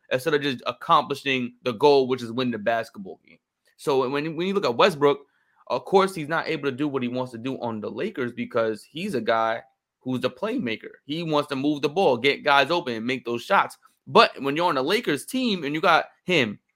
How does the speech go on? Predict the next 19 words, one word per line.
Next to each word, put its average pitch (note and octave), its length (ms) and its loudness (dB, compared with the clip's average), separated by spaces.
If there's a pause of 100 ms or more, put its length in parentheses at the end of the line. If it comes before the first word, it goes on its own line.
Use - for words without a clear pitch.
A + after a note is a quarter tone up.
(140)
you C#3 100 -8
got D#3+ 260 6
LeBron, A#2+ 540 4 (280)
you D#3+ 100 -4
got E3 240 2
Anthony E3+ 340 0
Davis, C#3+ 400 0 (120)
all F#3 260 2 (100)
three F3 460 0 (180)
in D#3 240 -2
which E3+ 240 -4
they E3 140 0
wanna D3 500 0 (240)
do F3 220 0
some E3 240 -6
kind E3 180 -4
of D3 80 -8
finesse E3+ 400 -2
moves D#3+ 400 0